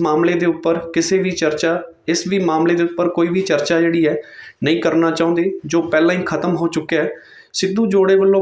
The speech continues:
ਭਾਜਪਾ ਆਗੂਆਂ ਨੇ ਕੀਤੀਆਂ ਜਾ ਰਹੀਆਂ ਮੁਲਾਕਾਤਾਂ ਤੇ ਸਿੱਧੂ ਦੀ ਸਰਗਰਮੀ ਰਾਜਨੀਤੀ ਵਿੱਚ ਵਾਪਸੀ ਲਈ ਮੁੱਖ ਮੰਤਰੀ ਦੇ ਚਿਹਰੇ ਦੀ ਸ਼ਰਤ 'ਤੇ ਸਵਾਲ ਪੁੱਛੇ ਜਾਣ 'ਤੇ ਵੜਿੰਗ ਨੇ ਕਿਹਾ, "ਕੋਈ ਵੀ ਕਿਸੇ ਨੂੰ ਵੀ ਮਿਲ ਸਕਦਾ ਹੈ, ਕਿਸੇ 'ਤੇ ਰੋਕ ਨਹੀਂ ਹੈ, ਪਰ ਮੈਂ ਉਸ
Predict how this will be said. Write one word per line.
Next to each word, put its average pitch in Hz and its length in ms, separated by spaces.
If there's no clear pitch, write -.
ਭਾਜਪਾ 175 380
ਆਗੂਆਂ 175 260
ਨੇ 185 140
ਕੀਤੀਆਂ 170 380
ਜਾ 170 200
ਰਹੀਆਂ 180 220
ਮੁਲਾਕਾਤਾਂ 160 680
ਤੇ 185 140
ਸਿੱਧੂ 175 380
ਦੀ 185 100
ਸਰਗਰਮੀ 160 560
ਰਾਜਨੀਤੀ 156 560
ਵਿੱਚ 170 240
ਵਾਪਸੀ 139 420
ਲਈ 147 240
ਮੁੱਖ 170 240
ਮੰਤਰੀ 175 320
ਦੇ 170 120
ਚਿਹਰੇ 170 380
ਦੀ 170 120
ਸ਼ਰਤ 156 380
'ਤੇ 170 140
ਸਵਾਲ 151 400
ਪੁੱਛੇ 170 280
ਜਾਣ 151 240
'ਤੇ 165 120
ਵੜਿੰਗ 151 300
ਨੇ 165 180
ਕਿਹਾ, 151 260
"ਕੋਈ 190 180
ਵੀ 214 160
ਕਿਸੇ 208 320
ਨੂੰ 208 120
ਵੀ 208 100
ਮਿਲ 180 180
ਸਕਦਾ 156 360
ਹੈ, - 220
ਕਿਸੇ 170 260
'ਤੇ 190 220
ਰੋਕ 151 260
ਨਹੀਂ 180 280
ਹੈ, 175 160
ਪਰ 180 160
ਮੈਂ 190 140
ਉਸ 190 200